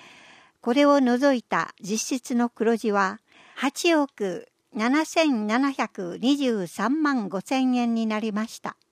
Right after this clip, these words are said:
歳入。歳入のうち、自主財源の合計は五十四億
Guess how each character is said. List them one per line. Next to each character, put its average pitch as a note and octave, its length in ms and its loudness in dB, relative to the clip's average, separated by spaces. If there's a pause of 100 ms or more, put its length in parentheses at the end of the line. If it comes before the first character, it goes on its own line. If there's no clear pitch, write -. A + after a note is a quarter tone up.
(1800)
歳 C#4+ 380 -4
入。 B3 400 -2 (1040)
歳 C4 320 -2
入 D#4 220 0
の C#4 200 0
う C4+ 80 -4
ち、 A3+ 400 -6 (580)
自 A3+ 140 -2
主 D#4 160 -2
財 D#4 300 2
源 A3+ 240 0
の E3+ 280 -4 (180)
合 A3 220 -2
計 A#3 280 -2
は G3 320 -4 (480)
五 D4+ 200 2
十 A3 340 0
四 A3 460 2
億 - 380 -12